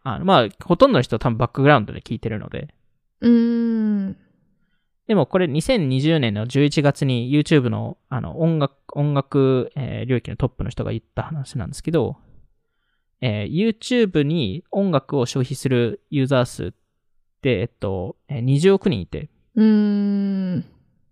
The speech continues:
Speaker 2: 圧倒的。
Speaker 1: まあ、まあ、当然ながら圧倒的に、
Speaker 2: <laughs>
Speaker 1: あの、多いっていう。
Speaker 2: 急に数が。
Speaker 1: はい。
Speaker 2: <laughs> そうですよね。
Speaker 1: めちゃくちゃ多いですと。
Speaker 2: うん。
Speaker 1: で、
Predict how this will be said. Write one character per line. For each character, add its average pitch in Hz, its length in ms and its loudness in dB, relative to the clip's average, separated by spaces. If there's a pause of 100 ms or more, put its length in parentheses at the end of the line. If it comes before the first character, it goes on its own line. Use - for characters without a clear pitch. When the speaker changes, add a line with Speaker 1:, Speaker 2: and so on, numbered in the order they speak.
(140)
Speaker 2:
圧 180 260 -6
倒 151 160 6
的。 120 240 -2
Speaker 1:
ま - 0 -
あ、 185 40 -2
ま - 60 -2
あ、 - 20 -4 (180)
当 139 80 2
然 123 140 -2
な 127 100 0
が 110 100 0
ら 113 120 0
圧 - 100 -8
倒 214 360 4
的 175 200 6
に、 156 180 4 (240)
Speaker 2:
<laughs> - 240 8
Speaker 1:
あ 143 40 8
の、 - 240 -2
多 247 240 8
い 269 80 10
っ - 20 10
て 262 60 6
い 262 40 2
う。 254 40 -6
Speaker 2:
急 262 120 2
に 226 60 2
数 214 80 4
が。 - 160 -2 (1000)
Speaker 1:
は 117 240 0
い。 120 60 -2
Speaker 2:
<laughs> - 0 -
そ 147 60 -8 (220)
う - 20 12
で - 600 -2
す - 100 -8
よ 214 100 2
ね。 185 60 0
Speaker 1:
め 131 120 0
ち - 80 -2
ゃ 139 60 2
く - 60 -6
ち - 80 0
ゃ 131 60 6
多 123 120 4
い 101 60 -4
で 196 120 -2
す 190 100 -2
と。 185 100 -4
Speaker 2:
う - 20 -6
ん。 165 300 -8 (1120)
Speaker 1:
で、 175 260 0